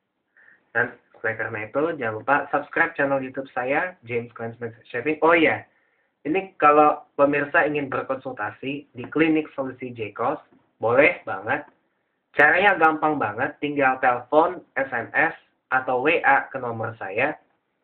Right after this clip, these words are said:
Nomornya catat ya, kosong delapan lima enam tujuh delapan tujuh tujuh tiga delapan delapan. Kosong delapan lima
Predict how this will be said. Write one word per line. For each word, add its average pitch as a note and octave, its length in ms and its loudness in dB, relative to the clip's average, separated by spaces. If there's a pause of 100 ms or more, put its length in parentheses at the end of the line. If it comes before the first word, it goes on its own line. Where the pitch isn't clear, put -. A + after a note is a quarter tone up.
(220)
Nomornya B2 580 0
catat D3+ 380 2
ya, A#2 320 -6
kosong D#3+ 580 0
delapan C3+ 540 -2
lima A#2+ 320 -10
enam B2+ 420 -2
tujuh A#2 320 -10
delapan B2+ 460 -6
tujuh A#2 260 -12
tujuh A2+ 380 -8
tiga A2+ 240 -8
delapan G#2+ 320 -10
delapan. A2+ 260 -4 (640)
Kosong E3 480 4
delapan C#3 400 2
lima A#2+ 240 -8